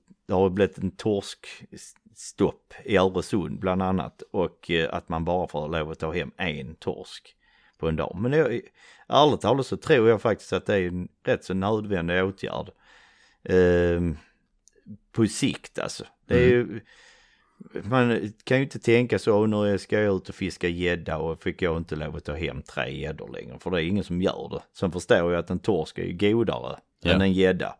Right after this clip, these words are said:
Speaker 1: Men, eh, vi är ju här för sportfiskets skull. Så
Speaker 2: Ja.
Speaker 1: ta hem en matfisk, ät den, njut.
Speaker 2: Ja.
Speaker 1: Och vad heter det, så vet vi att,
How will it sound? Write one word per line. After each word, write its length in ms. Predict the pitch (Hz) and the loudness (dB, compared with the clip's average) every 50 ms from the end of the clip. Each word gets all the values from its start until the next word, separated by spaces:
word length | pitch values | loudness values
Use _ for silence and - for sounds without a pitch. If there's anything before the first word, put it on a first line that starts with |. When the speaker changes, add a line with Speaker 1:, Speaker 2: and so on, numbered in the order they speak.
| _ | _
Speaker 1:
Men, 460 | _ 98 117 131 131 98 71 69 69 - _ _ _ _ _ _ _ _ _ _ _ | _ 2 4 6 6 6 4 2 -6 -8 _ _ _ _ _ _ _ _ _ _ _
eh, 360 | - 101 101 95 92 90 90 87 85 _ _ _ _ _ _ _ | 2 6 8 8 8 8 6 2 -4 _ _ _ _ _ _ _
vi 120 | - 104 110 | 4 6 8
är 60 | 110 | 8
ju 140 | 104 85 78 | 8 6 4
här 120 | 85 80 | 0 -2
för 100 | - 90 | -2 -4
sportfiskets 800 | - - _ 120 98 80 - - - 69 60 - - - 62 - | -10 -4 _ 0 0 0 -2 -6 -8 -8 -8 -8 -10 -14 -18 -12
skull. 320 | - - 104 - - - _ _ _ _ _ | -4 -4 -4 -4 -4 -8 _ _ _ _ _
Så 60 | - | -2
Speaker 2:
Ja. 100 | 80 - | 0 2
Speaker 1:
ta 80 | 104 107 | 2 6
hem 280 | 110 143 147 104 85 | 6 6 6 6 4
en 80 | 80 80 | 2 0
matfisk, 760 | 80 87 107 143 160 - - - 127 120 117 117 - - - _ _ - | 2 2 2 2 2 0 -2 -2 0 0 -2 -4 -10 -18 -20 _ _ 2
ät 300 | 143 151 143 113 - _ | 4 4 4 2 0 _
den, 220 | - 98 95 95 98 _ _ _ _ - - - - _ _ _ _ _ _ _ | -2 -2 -2 -2 -8 _ _ _ _ -20 -20 -20 -20 _ _ _ _ _ _ _
njut. 680 | - 117 135 143 131 113 104 - _ _ - - - _ _ | 0 4 4 6 4 4 0 -2 _ _ -18 -18 -18 _ _
Speaker 2:
Ja. 200 | - - 90 110 | 0 0 2 2
Speaker 1:
Och 480 | 139 131 123 123 117 117 117 113 113 117 | 0 2 6 8 10 10 10 10 8 6
vad 100 | 123 123 | 6 6
heter 220 | 131 123 - 113 | 6 6 6 4
det, 80 | 104 98 | 2 2
så 120 | - 123 | 0 0
vet 400 | 117 127 151 143 98 82 80 - | 8 8 10 10 10 6 2 0
vi 200 | 95 95 92 - | 2 4 4 4
att, 260 | - 113 110 - - | 4 2 2 2 -2